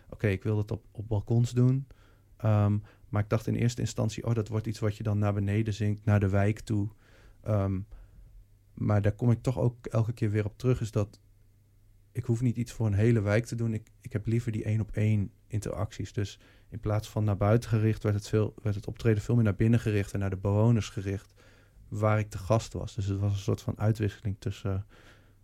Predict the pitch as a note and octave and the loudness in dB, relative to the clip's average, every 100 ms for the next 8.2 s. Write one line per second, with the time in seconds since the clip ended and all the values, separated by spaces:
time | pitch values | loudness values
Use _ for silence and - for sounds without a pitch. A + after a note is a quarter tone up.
0 | - F#2+ F2+ F2+ F#2 F2+ - - - _ | -10 -6 -4 -4 -6 -8 -12 -20 -20 _
1 | _ _ _ _ _ _ A2+ F#2+ - G2+ | _ _ _ _ _ _ -2 -2 -4 -6
2 | G2 F#2 F#2+ G2 G#2+ G#2+ - G#2 G2 G2 | -4 -2 -2 2 2 2 0 0 0 0
3 | G2 F#2+ G#2 - - G#2 G#2 G2+ A2+ A2+ | 0 -2 -4 -4 -2 0 0 0 2 4
4 | A#2 A#2+ - - - - - G#2 G2 F#2 | 4 2 -2 -20 -20 -18 -4 -2 0 -2
5 | F#2 _ _ _ _ A2+ G2+ F#2+ - A2 | -6 _ _ _ _ 0 2 2 0 2
6 | G#2 G2+ A2 A2 A#2+ - G2+ G2 F#2+ G2+ | 2 2 4 4 4 0 0 0 2 0
7 | A#2+ - - - _ _ G2+ G2 G2 G2+ | -2 -4 -18 -20 _ _ -6 -4 -4 -2
8 | G2 - | -2 -4